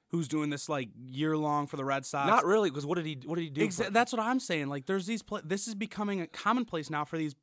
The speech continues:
Speaker 1: these players that had illustrious careers, but they didn't change much. They just did good.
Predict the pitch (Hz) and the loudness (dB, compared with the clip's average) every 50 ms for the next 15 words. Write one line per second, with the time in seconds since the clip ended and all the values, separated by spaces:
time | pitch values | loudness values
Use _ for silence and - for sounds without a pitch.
0 | - - 175 160 - - - 190 202 202 202 190 156 165 151 143 - _ _ _ | -6 -6 -6 -6 -6 -6 -4 -4 -2 -2 -2 -2 -2 -4 -4 -4 -6 _ _ _
1 | _ _ _ _ - - 254 233 196 185 190 202 196 - 214 202 175 - - 160 | _ _ _ _ 2 4 6 6 6 6 4 2 2 0 -4 -4 -4 -4 -4 -2
2 | 170 175 208 226 226 - - 165 139 165 170 175 202 208 196 - _ _ - - | -2 0 0 -2 -2 -4 -4 -4 -2 -2 0 0 2 0 0 -2 _ _ -12 -10
3 | - - - 254 277 302 302 269 160 123 131 120 110 110 - - - 208 220 180 | -10 -6 0 2 4 4 4 4 2 0 -4 -6 -6 -8 -8 -6 -2 -2 0 2
4 | 226 247 - - - _ - 180 170 151 123 117 113 110 - 175 180 156 113 101 | 2 2 2 0 -6 _ -2 -2 -2 -2 -2 -8 -10 -4 0 2 2 2 2 -2
5 | - | -8